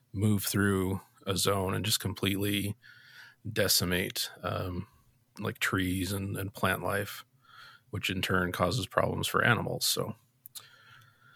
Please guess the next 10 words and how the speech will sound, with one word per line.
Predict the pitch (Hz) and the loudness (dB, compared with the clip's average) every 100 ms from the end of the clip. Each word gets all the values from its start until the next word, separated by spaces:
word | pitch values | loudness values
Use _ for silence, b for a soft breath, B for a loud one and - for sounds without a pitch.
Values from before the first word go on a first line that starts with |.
| B B B B - | B B B B 2
um, | 110 104 95 B B B B - - | 4 4 2 B B B B -12 0
yeah, | 98 | 0
both | 92 120 131 | 4 4 6
of | |
those | 123 107 | 4 6
things, | 113 104 95 - - _ | 4 4 2 2 -2 _
huge | - - 117 117 113 98 - - | -2 4 6 6 4 4 0 2
pros. | 92 87 90 90 - B B B B B _ _ - B B B B _ 107 | 4 4 2 2 0 B B B B B _ _ -20 B B B B _ -4
Um, | 98 95 95 87 - - | -2 0 0 -2 -8 2
also, | 110 113 123 113 110 107 95 | 4 6 4 6 4 2 0